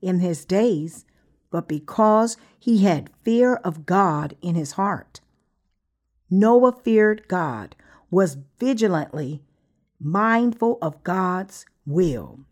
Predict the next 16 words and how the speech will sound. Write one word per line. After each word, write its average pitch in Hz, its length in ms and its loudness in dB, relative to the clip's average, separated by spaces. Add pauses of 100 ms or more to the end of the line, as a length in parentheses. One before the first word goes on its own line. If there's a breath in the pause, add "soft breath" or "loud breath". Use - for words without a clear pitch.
(880)
looked 240 500 6
at 170 260 0
everything 254 760 0
from 156 260 -4
God's 196 440 0
point 220 360 -2
of 220 140 -4
view, 254 380 -2 (380 soft breath)
and 165 260 -2
lived 226 380 2 (100)
according 233 720 0 (220 soft breath)
to 180 200 2
his 247 400 0
will 208 580 2 (200 soft breath)
by 143 200 -4
faith. 165 420 -4